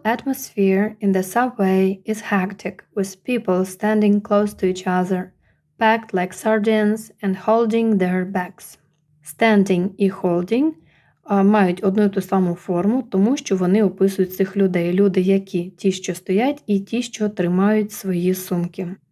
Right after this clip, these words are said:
Так, це речення було останнім, тому що ми вже використали всі подані слова. І в цілому, мені здається, що нам вдалося описати зображення.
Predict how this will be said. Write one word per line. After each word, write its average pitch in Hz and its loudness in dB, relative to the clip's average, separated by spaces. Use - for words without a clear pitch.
Так, 175 -8
це 254 0
речення 220 2
було 202 4
останнім, 285 -2
тому 214 -2
що 214 -2
ми 214 2
вже 196 2
використали 185 -2
всі 196 -2
подані 180 0
слова. 190 -2
І 208 4
в 196 -2
цілому, 233 0
мені 214 4
здається, 202 -2
що 196 -4
нам 196 4
вдалося 190 0
описати 185 -4
зображення. 196 -2